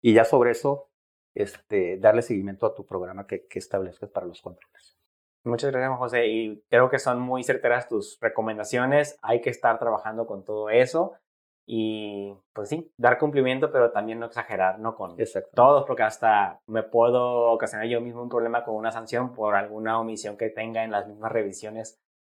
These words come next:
Speaker 2: o en el proceso administrativo de todo esto. Eh, nuevamente agradezco tu, tu presencia en este programa.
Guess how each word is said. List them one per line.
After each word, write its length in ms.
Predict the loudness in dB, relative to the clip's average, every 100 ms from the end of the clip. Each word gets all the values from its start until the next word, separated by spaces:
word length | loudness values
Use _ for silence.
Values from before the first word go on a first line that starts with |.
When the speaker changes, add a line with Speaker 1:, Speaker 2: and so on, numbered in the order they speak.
| _
Speaker 2:
o 100 | 6
en 60 | 6
el 80 |
proceso 260 | 4 0 0
administrativo 640 | -2 -2 -8 -8 -6 -2
de 60 | -4
todo 200 | -6 -16
esto. 240 | -20 -20 _ _ _ -20 _ _ _ -4
Eh, 420 | 4 6 8 6
nuevamente 440 | 4 4 4 2
agradezco 480 | 2 2 2 2 -2
tu, 420 | 0 0 -2 -6 _
tu 100 | -4
presencia 380 | 0 2 2 2
en 80 | -2
este 160 | -2 0
programa. 640 | 2 2 2 0 -2